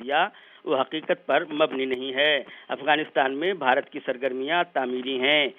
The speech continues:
انہوں نے اسے آسیان سربراہ کانفرنس اور انڈو پیسفک خطے میں بھارت کی بڑھتی اہمیت سے بھی جوڑ کر دیکھنے کی کوشش کی۔ ایک دوسرے تجزیہ کار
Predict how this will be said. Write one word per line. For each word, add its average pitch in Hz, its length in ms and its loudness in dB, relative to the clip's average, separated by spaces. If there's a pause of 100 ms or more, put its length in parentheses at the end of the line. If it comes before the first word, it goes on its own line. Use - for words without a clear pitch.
(220)
انہوں 180 240 4
نے 190 160 4
اسے 180 240 0
آسیان 147 540 2
سربراہ 139 420 0
کانفرنس 139 560 -6
اور 156 180 2 (100)
انڈو 135 320 -6
پیسفک 139 380 -4 (120)
خطے 127 280 -8
میں 151 260 0 (340)
بھارت 147 340 0
کی 175 180 -4
بڑھتی 143 460 -4
اہمیت 147 380 -2
سے 139 100 -4
بھی 131 180 -10
جوڑ 156 260 -4
کر 131 200 -4
دیکھنے 127 400 -2
کی 131 240 -12
کوشش - 340 -6
کی۔ 151 360 -4 (320)
ایک 170 220 2
دوسرے 190 300 2
تجزیہ 147 440 0
کار 170 220 2